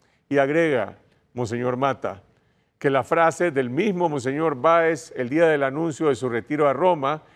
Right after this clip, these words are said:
en la cual él señala su deseo por el rostro de una iglesia más profética y menos diplomática, alude a otros factores que han intervenido en esta decisión.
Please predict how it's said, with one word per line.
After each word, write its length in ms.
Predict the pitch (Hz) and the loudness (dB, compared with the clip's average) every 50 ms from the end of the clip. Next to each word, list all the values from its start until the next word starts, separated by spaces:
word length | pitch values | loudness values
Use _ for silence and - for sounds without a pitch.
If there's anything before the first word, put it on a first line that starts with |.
| _ _ _ | _ _ _
en 120 | - 120 113 | -8 -6 -6
la 100 | 113 - | -6 -2
cual 220 | - 143 147 156 | 0 2 2 2
él 100 | 160 160 | 2 0
señala 460 | - - 151 139 139 151 156 160 160 | -2 -2 -4 -2 -2 -2 -2 -2 -4
su 200 | - - 156 151 | -4 -2 0 0
deseo 640 | 139 131 123 113 - 180 175 170 160 143 143 143 - - - _ _ _ _ _ | 2 0 0 0 0 0 2 4 4 2 2 0 -2 -10 -20 _ _ _ _ _
por 160 | - 160 156 | 0 2 2
el 140 | 151 147 143 | 2 0 0
rostro 520 | 143 156 185 208 202 - - - 196 196 170 | 0 2 2 2 2 0 0 2 2 2 2
de 80 | 165 | 2
una 220 | 170 180 196 196 190 | 2 2 2 0 0
iglesia 460 | 175 175 180 190 185 - 196 190 170 | 0 2 2 0 2 2 0 0 0
más 240 | 151 147 185 202 196 | 0 0 -2 -2 -2
profética 680 | - - 220 - - 185 196 180 - 208 175 190 185 - | -2 -2 -2 0 0 0 0 0 -2 -2 0 0 -2 0
y 120 | 175 156 | -2 -4
menos 300 | 139 147 180 196 196 185 | 0 0 2 2 2 0
diplomática, 840 | 165 160 147 165 160 170 190 185 - - 139 107 - 104 90 82 - _ _ _ _ _ _ | -2 -2 -2 0 0 2 0 0 0 -4 -8 -6 -6 -8 -8 -8 -12 _ _ _ _ _ _
alude 460 | - 127 131 147 180 208 202 196 202 - | 0 0 2 2 4 6 6 6 6 4
a 140 | 131 131 139 | 2 4 6
otros 340 | 175 226 220 - 214 180 | 6 4 4 2 -2 -2
factores 720 | - 165 156 - - - 202 196 170 135 107 98 - - _ _ _ _ _ _ | 0 -2 -4 -2 0 2 2 2 2 0 -4 -6 -10 -18 _ _ _ _ _ _
que 120 | - 156 | -2 0
han 80 | 151 160 | 0 2
intervenido 800 | 170 170 156 - 175 170 170 185 165 151 156 165 175 180 185 - - _ _ _ - | 0 -2 0 0 0 0 2 0 0 2 2 2 2 2 0 -4 -8 _ _ _ -4
en 160 | - 131 120 | -2 -2 0
esta 280 | 139 143 - - 135 131 | 0 -2 -2 0 0 0
decisión. 720 | 131 135 131 156 151 - - 196 196 170 131 101 - | 0 0 -2 -6 -4 0 2 2 2 2 0 -6 -14